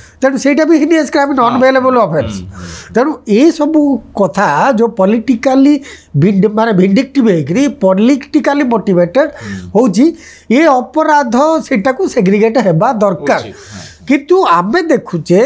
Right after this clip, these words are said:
Speaker 2: ହୁଁ।
Speaker 1: ଯୋଉ ଅପରାଧ ପୃଷ୍ଠଭୂମିରୁ ନେତାମାନେ ଆସୁଛନ୍ତି,
Speaker 2: ହୁଁ।
Speaker 1: ଅନେକ ନେତା ଆସୁଛନ୍ତି, ସେମାନେ ହିନିୟସ୍ କ୍ରାଇମ୍ ସହିତ ସମ୍ପୃକ୍ତ ହେଇକିରି ଆସୁଛନ୍ତି।
Speaker 2: ହୁଁ।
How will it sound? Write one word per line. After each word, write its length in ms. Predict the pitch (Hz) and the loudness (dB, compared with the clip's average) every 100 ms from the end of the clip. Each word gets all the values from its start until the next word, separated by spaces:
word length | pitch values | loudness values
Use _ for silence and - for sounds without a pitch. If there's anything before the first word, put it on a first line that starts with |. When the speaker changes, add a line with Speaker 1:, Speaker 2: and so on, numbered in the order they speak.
| 320 | -2
Speaker 2:
ହୁଁ। 360 | 101 92 - 165 143 | -10 -16 -4 -2 0
Speaker 1:
ଯୋଉ 460 | 175 277 339 269 | 2 2 2 2
ଅପରାଧ 400 | 190 269 285 240 | 0 0 0 0
ପୃଷ୍ଠଭୂମିରୁ 880 | 285 - 196 - 262 226 269 294 277 | -2 -2 -4 -2 -2 0 0 2 0
ନେତାମାନେ 540 | 240 196 196 190 196 196 | 0 -2 -2 -2 0 0
ଆସୁଛନ୍ତି, 760 | 139 - 185 170 185 131 120 120 | -2 -4 -4 0 -2 -2 -8 -8
Speaker 2:
ହୁଁ। 600 | 95 85 - - - 135 | -10 -12 -16 -18 -6 -2
Speaker 1:
ଅନେକ 460 | 160 254 320 320 294 | 0 0 -2 -2 -2
ନେତା 360 | 220 202 247 | 0 -2 0
ଆସୁଛନ୍ତି, 760 | 226 190 185 214 185 151 175 269 | 0 0 -2 -4 -4 0 0 0
ସେମାନେ 460 | - 175 175 220 285 | 0 -2 0 0 0
ହିନିୟସ୍ 540 | 175 185 214 254 - | 0 2 2 0 -2
କ୍ରାଇମ୍ 260 | 208 185 185 | -2 0 0
ସହିତ 300 | 185 190 190 | -2 -2 -2
ସମ୍ପୃକ୍ତ 640 | 190 208 196 339 311 - | -2 -4 -2 -2 -2 -2
ହେଇକିରି 520 | 302 196 226 320 359 | -2 2 0 2 0
ଆସୁଛନ୍ତି। 460 | 285 196 180 120 - | 0 -2 -4 -8 -10
Speaker 2:
ହୁଁ। 160 | - | -14